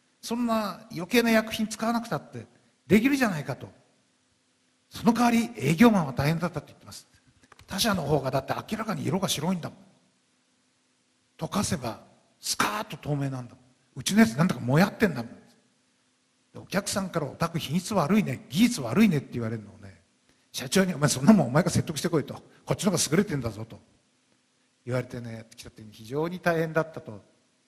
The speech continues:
いうことなんですけどもね。でも、あの、メリットということであれば、先ほど申し上げたように、あの、同-、同業他社、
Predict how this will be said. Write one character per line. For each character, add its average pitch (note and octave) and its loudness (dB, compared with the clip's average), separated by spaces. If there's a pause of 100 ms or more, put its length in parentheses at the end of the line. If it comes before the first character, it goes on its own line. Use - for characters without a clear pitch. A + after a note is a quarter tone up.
(380)
い B2+ -4
う B2+ 0
こ B2+ -6
と B2+ -6
な A2+ -2
ん G#2 -10
で G#2 -16
す - -16
け A2 -14
ど F#2+ -20
も F#2+ -20
ね。 G#2 -14 (220)
で G#3 10
も、 D#3 2
あ D3 -4
の、 D3 -2
メ C3+ 6
リ G#3 6
ッ - -12
ト D3+ -4
と C#3 -6
い C3 -2
う A#2 -8
こ B2+ -10
と B2+ -8
で A#2+ -6
あ C#3+ 2
れ D3 -2
ば、 B2+ -8
先 - -14
ほ C#3 -4
ど B2+ -10
申 C3 -6
し B2+ -8
上 D3 -4
げ B2+ -8
た A#2 -16
よ G#2 -12
う - -20
に、 F2+ -20 (1120)
あ B2 -6
の、 A#2 -8
同-、 D#3+ -2 (440)
同 D#3+ 2
業 E3 0
他 E3 0
社、 A#2+ -6